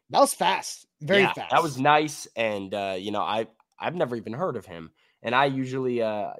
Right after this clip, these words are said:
Speaker 2: do pretty well at his three categories. So.
Speaker 1: All right. Uh, Jeff says he wants to go with snacks and candy next.
Speaker 2: Snacks and candy next.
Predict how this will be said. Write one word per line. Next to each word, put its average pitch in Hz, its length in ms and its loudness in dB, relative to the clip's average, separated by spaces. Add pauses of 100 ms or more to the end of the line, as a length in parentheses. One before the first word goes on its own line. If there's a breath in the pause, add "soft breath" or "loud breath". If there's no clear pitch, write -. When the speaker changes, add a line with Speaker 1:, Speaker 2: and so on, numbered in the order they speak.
Speaker 2:
do 123 120 -6
pretty 127 240 -8
well 123 240 -2
at 78 100 -8
his - 180 -18
three 82 240 -16
categories. 69 540 -14
So. - 300 -10
Speaker 1:
All 165 80 -2
right. 143 200 -4 (100)
Uh, 147 260 -6
Jeff 180 560 6
says 180 360 2
he 190 180 -2
wants 175 540 2 (260)
to 170 100 -6
go 165 260 2
with 156 180 2
snacks 175 480 0
and 165 120 -4
candy 139 400 -8
next. - 480 -16 (680)
Speaker 2:
Snacks 113 800 0
and 107 220 -8
candy 131 680 -2
next. 127 580 2